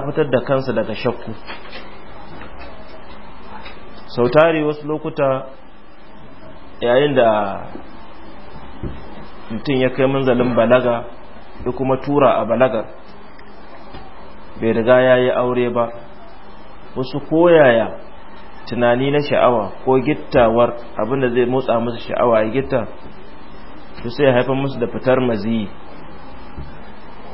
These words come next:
Wani kuma ba wannan ba ne, yanayi ne na abin da wasu lokuta ake cewa sanyi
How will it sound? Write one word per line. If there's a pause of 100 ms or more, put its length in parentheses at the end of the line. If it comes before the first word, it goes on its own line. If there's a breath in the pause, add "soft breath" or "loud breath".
(580)
Wani
kuma (580)
ba
wannan
ba
ne, (1500)
yanayi
ne
na (2500)
abin
da
wasu
lokuta
ake
cewa
sanyi